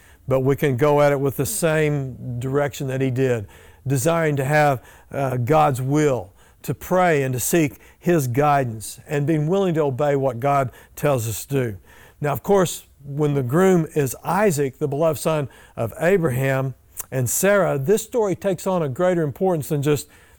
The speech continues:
maybe anybody else in the world, because, see, Isaac is that living link that's going to, uh,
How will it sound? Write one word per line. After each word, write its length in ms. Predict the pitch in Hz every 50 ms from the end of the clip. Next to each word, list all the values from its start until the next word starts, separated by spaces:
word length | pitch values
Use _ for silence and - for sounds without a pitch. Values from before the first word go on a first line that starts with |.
| _ -
maybe 440 | 151 156 160 151 143 139 127 117 107 - _ _ -
anybody 520 | 151 156 151 147 131 156 151 143 135 139
else 280 | 143 147 143 127 - -
in 180 | - 151 143
the 80 | 135 131
world, 220 | 131 147 156 143
because, 220 | 139 - - 156 -
see, 160 | - 151 - _ -
Isaac 500 | - 190 226 240 226 170 170 151 135 - _ - - - - - - - _ -
is 380 | - 170 185 202 185 160 127
that 340 | 143 185 175 170 165 147 - - - - - - - -
living 580 | - 165 170 190 196 190 185 165 147 143 143 147
link 480 | 165 175 165 139 113 110 - - - - _ _ _ _ _ -
that's 240 | 151 151 143 - -
going 420 | 135 160 175 180 175 170 165 151 -
to, 380 | - 160 156 151 147 131 120 - - - - - - -
uh, 420 | - 143 143 139 135 131 120 117